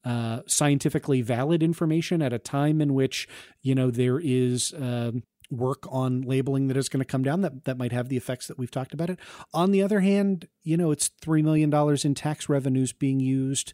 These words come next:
to, uh, to prop up giant agribusiness. So what, what are your thoughts? <laughs>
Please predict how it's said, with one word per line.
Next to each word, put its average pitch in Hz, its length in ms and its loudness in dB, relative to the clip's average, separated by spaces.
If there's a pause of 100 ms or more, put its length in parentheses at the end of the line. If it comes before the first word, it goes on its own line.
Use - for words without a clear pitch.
(420)
to, 135 600 -2
uh, 131 340 -4 (280)
to - 80 -2
prop - 400 -6
up 131 200 -2
giant 131 280 0
agribusiness. 117 680 -4
So 117 560 -2 (380)
what, 127 200 -4
what 123 140 -6
are 123 40 -4
your 123 100 -4
thoughts? 127 460 -8
<laughs> - 60 -20